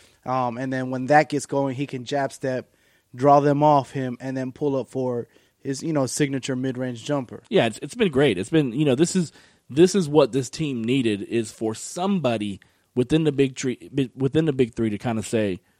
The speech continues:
Speaker 2: "Hey, I'll go ahead and play my role for this team," and see
Speaker 1: Somebody
Speaker 2: how
Speaker 1: to
Speaker 2: it
Speaker 1: be the
Speaker 2: happens.
Speaker 1: Chris Bosh.
Speaker 2: Exactly, somebody to be the Chris Bosh,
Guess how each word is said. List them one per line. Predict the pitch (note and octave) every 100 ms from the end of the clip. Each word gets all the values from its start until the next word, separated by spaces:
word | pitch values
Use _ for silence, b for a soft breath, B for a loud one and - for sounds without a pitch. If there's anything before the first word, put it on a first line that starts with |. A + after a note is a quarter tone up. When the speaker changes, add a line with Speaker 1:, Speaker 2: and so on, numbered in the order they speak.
| _ _
Speaker 2:
"Hey, | B2 G#2 E2+ - _ _ _ _ _ _
I'll | A2 C3
go | C3+ C#3 C3
ahead | C3+ B2+
and | A2
play | - B2+
my | A2+ A2+ A2
role | G2 C3 D#3 A2 F#2+ G2
for | - G#2
this | G2 G2
team," | - A#2+ G#2 F#2+ - _ _ _ _
and | - A2 G#2+ G2 F#2+
see | -
Speaker 1:
Somebody | - F3 - E3
Speaker 2:
how |
Speaker 1:
to | D#3
Speaker 2:
it |
Speaker 1:
be | D3+
the | D3
Speaker 2:
happens. | B2+
Speaker 1:
Chris | - C3+
Bosh. | D3 C3 G2 -
Speaker 2:
Exactly, | A#3+ A#3 A3+ C3+
somebody | G#2+ E3+ E3
to |
be | E3
the |
Chris | C#3 D#3
Bosh, | - A#2+ B2 A#2+